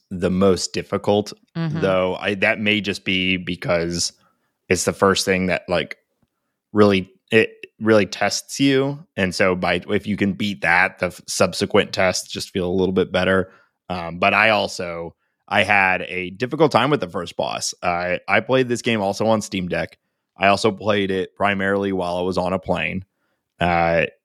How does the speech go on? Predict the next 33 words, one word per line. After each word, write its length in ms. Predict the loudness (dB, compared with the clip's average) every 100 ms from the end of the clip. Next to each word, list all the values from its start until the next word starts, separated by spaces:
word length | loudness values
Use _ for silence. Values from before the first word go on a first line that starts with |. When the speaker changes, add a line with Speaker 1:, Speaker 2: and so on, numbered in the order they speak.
| -12
Speaker 1:
so 140 | -6
I 60 | -4
had 160 | -4
two 140 | -2 2
very 220 | 2 4
long 220 | 2 0 -2
flights 360 | -6 -6 -4
over 160 | -4 -2
this, 260 | -6 -8 -6
this 240 | -4 0
last, 300 | 0 0 -4 0
uh, 220 | 0 0 -2
couple 200 | 0 2
weeks. 280 | 0 -4 -4
And, 520 | 0 0 2 0 0 -4 _ _ _ _ _
uh, 280 | 2 4 2 -2 _ _ _ _
part 220 | -4 2 4
of 100 | 4
it 100 | 4
was 300 | 2 0 -4
just 240 | -8 -2
the 160 | 0 0
fact 300 | 0 -2 -2
that 120 | -4
I 40 |
was 100 | -4
like, 140 | -8 2
"Well, 400 | 6 6 4 -4 _ _ _ _ _ _ _ _ -16
I'm 80 | -10
sitting 300 | 2 2 4
in 120 | 2
this 160 | 2 -2 -2
seat. 400 | 0 0 -2